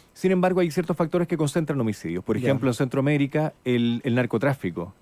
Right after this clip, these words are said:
Speaker 1: eh,
Speaker 2: Ujú.
Speaker 1: y las, y las bandas, eh, de, que, que operan en, en ciertos sectores de la ciudad, eh, justifican o una cantidad importante, una cantidad importante de homicidio. Entonces, ese factor pareciera ser relevante.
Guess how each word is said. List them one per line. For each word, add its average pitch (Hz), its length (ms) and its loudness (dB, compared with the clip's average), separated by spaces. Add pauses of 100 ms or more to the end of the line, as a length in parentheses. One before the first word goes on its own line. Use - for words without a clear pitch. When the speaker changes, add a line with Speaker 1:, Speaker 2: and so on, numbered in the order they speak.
(100)
Speaker 1:
eh, 110 220 2
Speaker 2:
Ujú. 123 80 -2
Speaker 1:
y 117 40 0
las, 107 180 2 (100)
y 123 80 -2
las 107 160 0
bandas, 110 600 -2
eh, 101 880 -4 (200)
de, 113 360 -2
que, 117 220 -2
que - 100 -2
operan 143 500 -2
en, 120 220 -6
en 117 100 -4
ciertos 127 260 -6
sectores 127 300 -4
de 131 60 -2
la 131 60 -4
ciudad, 139 280 -4 (400)
eh, 120 360 2
justifican 123 800 -2
o 113 440 -2
una 117 240 -2
cantidad 117 240 -2
importante, 110 720 -2
una 110 180 -4
cantidad 107 220 -2
importante 104 320 -6
de 113 60 0
homicidio. 117 380 0
Entonces, 110 360 -4
ese 117 120 -8
factor 120 400 -2 (120)
pareciera 110 360 -2
ser 107 140 -8
relevante. 120 500 -2